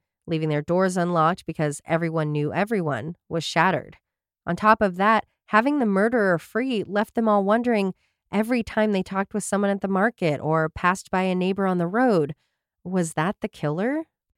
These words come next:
Investigators had a few people they wanted to speak to about Mandy.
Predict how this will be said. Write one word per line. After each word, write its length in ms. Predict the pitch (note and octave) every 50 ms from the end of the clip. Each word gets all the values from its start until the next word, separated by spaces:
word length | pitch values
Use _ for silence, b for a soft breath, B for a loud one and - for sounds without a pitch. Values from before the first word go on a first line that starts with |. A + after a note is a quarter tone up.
| _ _ _ _ _ _ _ _ _ _ -
Investigators 760 | - A3+ A3 B3+ C4 B3+ - - D4 B3 C#4+ C4+ B3+ C4 A#3+ -
had 160 | - A3+ G#3+
a 60 | G3+
few 280 | - - - C4+ D#4+ -
people 320 | - - G#3 - G#3 G3+
they 140 | G3+ G3 F#3+
wanted 320 | F#3 F3+ E3+ E3+ F3+ F3+ -
to 80 | G3
speak 320 | F3 - - - E3+ D3+ _ -
to 180 | - - F3
about 300 | E3+ E3 E3+ D#3 D#3 -
Mandy. 480 | F3 E3 D#3+ D#3 D#3 D#3 D3+ - -